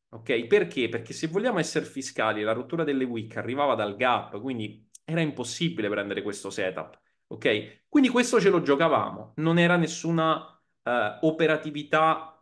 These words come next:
valida. E allora possiamo andare alle quattordici e trenta, che abbiamo una marea di rilasci qua,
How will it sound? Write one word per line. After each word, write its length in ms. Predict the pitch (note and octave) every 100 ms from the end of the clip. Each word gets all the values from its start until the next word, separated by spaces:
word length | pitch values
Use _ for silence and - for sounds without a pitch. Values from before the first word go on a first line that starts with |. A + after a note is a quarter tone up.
| _
valida. 800 | B2 A#2 E3+ G#2 G2+ G2 A2+ - _ _
E 100 | -
allora 280 | A#3 D#4 B3+
possiamo 400 | D3 C3 - E3
andare 380 | A3+ F3+ C3 G3
alle 200 | F3+ B2+
quattordici 600 | A#2 A#2 A#2+ A#2 A2 A#2
e 100 | A2+
trenta, 420 | F3+ D3+ A2+ G#2+
che 60 | G#2
abbiamo 380 | G#2+ A#2 A2 A2
una 240 | A2 G#2+
marea 580 | A2 A2 A2 D3+ C3+ G#2
di 160 | G#2+ G#2
rilasci 600 | G2+ G2 F2 - - -
qua, 480 | G#2+ G2+ E3 -